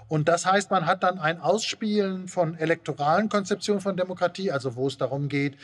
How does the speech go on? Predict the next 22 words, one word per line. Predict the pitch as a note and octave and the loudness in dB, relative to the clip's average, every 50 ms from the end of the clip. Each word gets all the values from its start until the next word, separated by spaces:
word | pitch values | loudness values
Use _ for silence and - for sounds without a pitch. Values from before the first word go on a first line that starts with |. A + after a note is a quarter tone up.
| - - - | -20 -12 -8
dass | - C#3 - | -8 -6 -4
man | - C3+ C3+ | -4 -6 -4
eben | C3+ C#3 C3+ C3 A#2+ C3 B2 | -4 -4 -4 -4 -6 -8 -8
Vertreter | - B2+ - - - D#3+ E3+ F#3 F#3+ F#3 F3+ F3 | -8 -10 -8 -4 -2 0 0 0 2 2 0 0
in | D#3+ | 0
ein | D#3+ D3+ D#3 C#3 | -2 -4 -6 -6
Parlament | - D3 C#3+ C#3 C3+ C#3 C3+ C3+ D3 C#3+ - - | -4 -4 -2 -2 -2 -4 -4 -6 -6 -8 -8 -6
wählt | C3 B2+ C3 C3 B2+ B2 | -6 -4 -4 -4 -4 -8
und | B2+ B2 A#2+ | -10 -14 -14
dass | B2+ A#2+ | -14 -14
die | - C3 | -14 -12
Vertreter | B2 - C3 - - D#3+ D#3 D3+ D#3 | -10 -10 -10 -8 -6 -6 -6 -4 -6
eine | C#3 C3 | -8 -8
bestimmte | A2 - - D3 C3+ - C#3+ | -10 -12 -12 -12 -12 -14 -14
Qualifikation | - - C3+ C3 C#3 C3+ - C#3+ - D3+ C#3 - - F3+ F3+ F3+ E3+ | -12 -10 -10 -8 -8 -10 -12 -12 -10 -12 -10 -10 -10 -10 -8 -6 -6
haben | D#3 D#3 D3+ D3 - - - - - - | -4 -4 -6 -6 -10 -16 -18 -18 -12 -8
und | D3+ B2+ | -6 -6
dass | C#3 C3 | -6 -6
die | - D3+ | -6 -6
Entscheidungsmechanismen | C#3 - - D#3+ D#3+ D#3+ D#3+ D3+ D3 - - - - - - _ - D#3+ D#3+ D3+ D3 D3+ - - D3 C#3+ D#3+ D3 D#3 D#3+ D3 C#3+ | -6 -2 -2 0 0 -2 -2 -6 -8 -8 -12 -16 -18 -20 -20 _ -14 -10 -6 -4 -2 -2 -2 -2 -2 -2 -4 -4 -6 -8 -8 -6
im | C#3+ C#3+ | -6 -6
Parlament | C#3+ C#3 C3+ C#3 C3+ C3+ C#3 D3 D#3 D#3 D#3 D3+ | -2 -2 0 2 2 0 2 0 0 0 -2 -6